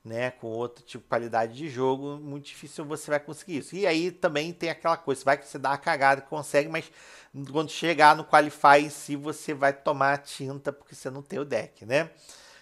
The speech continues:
Então, o que você vai ter que fazer? Então, você vai ter que conhecer, tá? Agora, saindo do Arena, entrando, pro, obviamente, pro cenário do Magic físico, que aparentemente,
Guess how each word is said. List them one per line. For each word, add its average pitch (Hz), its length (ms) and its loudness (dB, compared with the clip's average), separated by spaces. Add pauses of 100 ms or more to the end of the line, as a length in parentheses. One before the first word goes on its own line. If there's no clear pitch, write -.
Então, 196 100 -4
o 208 40 -6
que - 60 -18
você 247 120 -4
vai 226 140 0
ter 220 160 -8
que - 80 -20
fazer? 143 400 2
Então, 127 200 -8
você - 80 -12
vai 160 80 -10
ter - 80 -14
que - 100 -20
conhecer, 208 600 -8 (360)
tá? 117 280 0 (600)
Agora, 170 200 4
saindo 254 280 0
do 254 60 8
Arena, 202 380 8
entrando, 190 220 -6
pro, 202 140 -6
obviamente, 170 520 0
pro 175 320 -6
cenário 151 520 0
do 139 180 -6
Magic 143 400 -2
físico, 131 680 -12
que 123 260 -14
aparentemente, 135 1120 -6